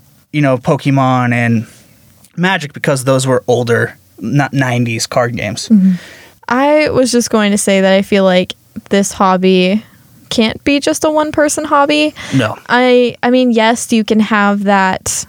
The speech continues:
Speaker 2: um, just that binder full of, "Oh, yes, I have all of these cards," which is, which is great. You can definitely do that. But to not have someone to play with or to not have someone to show them to, it,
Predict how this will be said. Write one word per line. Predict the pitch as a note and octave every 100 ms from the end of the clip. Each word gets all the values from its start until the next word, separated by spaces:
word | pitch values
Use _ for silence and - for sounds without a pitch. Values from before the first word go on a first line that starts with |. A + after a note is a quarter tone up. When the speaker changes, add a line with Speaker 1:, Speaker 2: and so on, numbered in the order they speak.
| -
Speaker 2:
um, | G3+ G3 F#3+ F#3+ G3 G3+
just | A3 -
that | G#3 F#3+ - -
binder | G#3 G3 G#3 G3 G3
full | - G3+ G3 F#3
of, | F3+ F3+ - - - -
"Oh, | A3
yes, | G#3+ G3+ F#3+ G#3
I |
have | F#3+ G#3+ G3
all | E3+ F#3+
of | F#3+
these | F#3 F#3+ -
cards," | G3 F#3 - -
which | C4+
is, | F4 C4
which | B3+ E4
is | F#4
great. | C4 C4 G4+ F4
You | A#3+
can | B3 A3+
definitely | A3 - A3+ G#3+
do | G3+ G#3+
that. | G3+ F3+ - - - - -
But | A3+ F3 - _ -
to | B3
not | C4+ C4+
have | C4 A#3+
someone | A#3 G#3+
to | F3+
play | - A3+ A#3
with | C4 C4+ C4 -
or | G3+
to | G3 F#3+
not | F#3 F#3
have | F#3 F#3+
someone | F#3 F#3 F3+ F3+
to | F#3
show | F#3 - E3+ F#3+
them | G#3 A#3 A#3+
to, | - B3+ B3+ -
it, | G3+